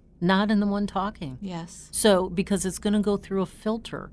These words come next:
Speaker 2: Mm-hmm.
Speaker 1: and you wanna get as close as you can
Speaker 2: Mm-hmm.
Speaker 1: to that other person's temperament and the other person's language.
Speaker 2: Yeah.
Speaker 1: See, this is what temperament does. All the personality assessments teach you about you.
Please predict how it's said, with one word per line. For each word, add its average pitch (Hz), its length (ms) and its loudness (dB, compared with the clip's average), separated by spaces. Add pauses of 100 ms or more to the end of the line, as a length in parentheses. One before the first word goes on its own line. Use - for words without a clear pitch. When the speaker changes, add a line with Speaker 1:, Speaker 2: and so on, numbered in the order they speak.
Speaker 2:
Mm-hmm. 180 300 -10
Speaker 1:
and 180 140 6
you 202 180 2
wanna 226 280 -2
get 185 200 -4
as 170 140 -6
close 202 640 -4
as 208 180 -4
you 202 120 -4
can 165 720 -6 (120)
Speaker 2:
Mm-hmm. 160 200 -10 (420)
Speaker 1:
to 196 100 0
that 170 220 2
other 185 260 -2
person's 185 500 -4
temperament 185 540 -2
and 165 80 -2
the 165 60 0
other 170 500 -2
person's 175 520 -8
language. 175 500 -8
Speaker 2:
Yeah. 160 160 -12
Speaker 1:
See, 208 160 4
this 220 200 2
is 240 140 -4
what 196 160 -4
temperament 190 500 -4
does. 147 340 -4 (300)
All 214 280 6
the 254 140 -4
personality 190 800 -6
assessments 160 640 -4
teach - 360 -4
you 180 100 -2
about 151 300 -2
you. 151 380 -8